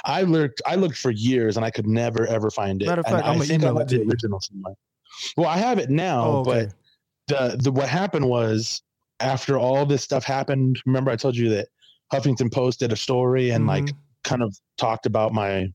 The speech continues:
Speaker 1: experience?
Speaker 2: Yeah.
Speaker 1: If you watch it now,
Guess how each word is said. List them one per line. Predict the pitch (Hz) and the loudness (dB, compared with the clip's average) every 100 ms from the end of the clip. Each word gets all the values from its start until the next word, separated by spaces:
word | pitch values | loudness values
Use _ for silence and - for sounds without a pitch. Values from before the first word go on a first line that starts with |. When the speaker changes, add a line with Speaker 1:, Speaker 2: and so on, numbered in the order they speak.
| _ | _
Speaker 1:
experience? | 110 - 127 123 147 170 165 - _ | -6 -4 0 2 2 2 -2 -12 _
Speaker 2:
Yeah. | 135 117 101 - _ _ _ _ _ _ - | -14 -14 -14 -20 _ _ _ _ _ _ -2
Speaker 1:
If | 127 - | -2 2
you | 156 | 2
watch | 160 160 - | 2 0 -2
it | 120 | -2
now, | 117 131 180 120 98 | 0 0 0 0 -2